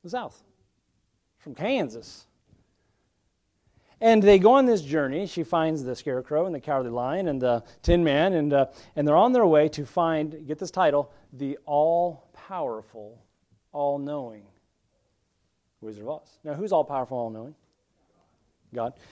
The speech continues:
They get there, and they find it's this feeble old man behind a curtain. And they all realize that God is not powerful at all, but that they all had the power within themselves all along.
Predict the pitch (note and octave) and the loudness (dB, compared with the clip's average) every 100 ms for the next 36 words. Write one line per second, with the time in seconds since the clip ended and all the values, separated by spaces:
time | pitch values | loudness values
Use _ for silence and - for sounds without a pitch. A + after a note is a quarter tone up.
0 | - - D#3 D#3 A3+ F3 D3 F3+ - _ | -20 -2 2 6 6 6 6 4 -2 _
1 | _ _ _ _ - D3+ D#3+ D#3 F#3+ G3+ | _ _ _ _ -14 -4 -2 0 0 0
2 | G3 E3 E3+ D3+ - A#3 G#3+ G3 E3 F3 | 0 -2 -4 -6 -4 2 4 4 2 0
3 | F#3+ D3+ C#3+ D#3+ D#3 - C4+ D3 - _ | -2 -2 -4 -6 -4 -2 -2 -4 -16 _
4 | _ _ _ _ _ _ _ _ _ _ | _ _ _ _ _ _ _ _ _ _
5 | _ G3 G3 G3 G3 B3 C4+ A#3 C4+ G3 | _ -4 2 6 8 8 6 4 6 6
6 | A#2+ B2 D#3 - - - _ - - - | 4 0 -4 -8 -18 -20 _ -20 -20 -20
7 | _ _ _ G3+ G3 A3 C4 A#3+ F#3+ G3 | _ _ _ 0 2 2 2 2 2 -2
8 | F3+ E3 E3 E3 F3+ A#3+ B3 D#3+ E3+ _ | -4 -2 -2 -2 -4 -2 -2 -4 -6 _
9 | _ _ _ _ _ _ _ _ _ _ | _ _ _ _ _ _ _ _ _ _
10 | _ F#3 F#3+ G3 G3+ G3 A3+ A3 F#3 E3+ | _ -2 2 2 2 4 4 2 -2 0
11 | G#3 F#3+ G3+ F#3+ E3+ F#3 F3+ E3+ D#3+ D#3+ | 0 0 -4 -8 -4 -4 -2 -2 0 0
12 | C#3 B2 F2+ | -2 -6 -8